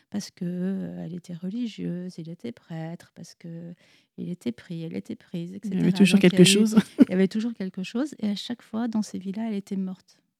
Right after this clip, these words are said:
Speaker 1: Elle était morte pour lui, en fait, en quelque
Speaker 2: Ah.
Speaker 1: sorte. Et donc, euh,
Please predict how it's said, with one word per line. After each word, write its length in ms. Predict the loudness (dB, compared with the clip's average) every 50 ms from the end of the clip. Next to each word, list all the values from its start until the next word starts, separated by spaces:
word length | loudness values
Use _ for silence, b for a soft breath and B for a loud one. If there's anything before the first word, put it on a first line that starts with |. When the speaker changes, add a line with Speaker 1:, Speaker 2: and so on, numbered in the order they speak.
| _ -8
Speaker 1:
Elle 100 | -8 -6
était 220 | -6 -6 -8 -8
morte 260 | -6 -6 -8 -8 _
pour 180 | _ -16 -14 -12
lui, 220 | -12 -10 -10 -12 -12
en 60 | -14
fait, 240 | -18 -20 -18 -16 -16
en 60 | -10
quelque 240 | -6 -4 -2 -2 -4
Speaker 2:
Ah. 20 |
Speaker 1:
sorte. 340 | -6 -10 -14 -20 -20 _ _ _ _ _ _ _ _ _ _ _ _ _ _ _ _ _
Et 80 | 4 6
donc, 420 | 8 8 8 6 6 0 -8 -20 _ _ _ _ _ _ _ _ _ _ _ _ _ _ _ _ _ _ _ -2
euh, 480 | -2 0 0 -2 -2 -4 -6 -8 -10